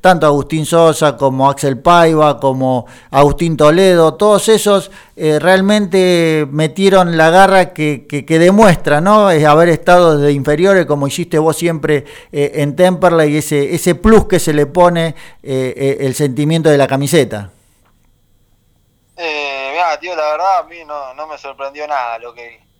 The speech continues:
Speaker 2: Yo ya los conozco desde chiquito, a, a todos los que venían jugando y los que jugaron.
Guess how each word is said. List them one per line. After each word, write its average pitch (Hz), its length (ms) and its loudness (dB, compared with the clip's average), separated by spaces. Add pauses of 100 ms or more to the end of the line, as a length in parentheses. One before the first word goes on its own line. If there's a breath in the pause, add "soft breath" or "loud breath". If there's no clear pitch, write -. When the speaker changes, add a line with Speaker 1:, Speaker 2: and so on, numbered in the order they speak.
(120)
Speaker 2:
Yo 143 120 -20
ya 135 120 -12
los 127 140 -10
conozco 135 640 -8
desde 127 220 -10
chiquito, 143 500 -12 (180)
a, 117 300 -2
a 117 80 -12
todos 143 360 -6
los 113 140 -16
que 113 160 -20
venían 117 280 -16
jugando 135 580 -6
y 120 40 -18
los 120 120 -14
que 120 100 -20
jugaron. 135 540 -8